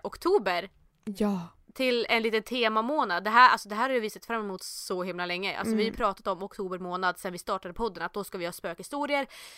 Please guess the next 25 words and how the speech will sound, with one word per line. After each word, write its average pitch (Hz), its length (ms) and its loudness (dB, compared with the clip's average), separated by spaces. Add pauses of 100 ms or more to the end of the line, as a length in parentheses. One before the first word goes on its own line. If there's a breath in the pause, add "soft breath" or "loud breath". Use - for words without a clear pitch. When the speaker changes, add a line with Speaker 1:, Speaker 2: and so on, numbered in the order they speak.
(140 loud breath)
Speaker 1:
Vi 202 280 -4
älskar 254 300 -2
spökhistorier, 240 600 -2
vi 202 120 0
älskar 208 320 -2
så 190 100 -6
här 180 80 -2
övernatur-, 220 560 -2 (160)
övernaturligt 240 760 -2
och 190 280 -2 (640)
att 185 140 -2
spå, 233 680 -2
eller 202 180 0
alltså 196 160 -4
alla 220 220 4
såna 233 160 -8
här 214 200 0 (100)
Speaker 2:
Mm. 208 440 -4
Speaker 1:
häxkonster 214 920 -4 (1120 soft breath)
är 190 120 -4
ju 185 100 -2
verkligen 175 340 -8
jag 175 100 -6
och 170 60 -10
Nelly 165 380 -10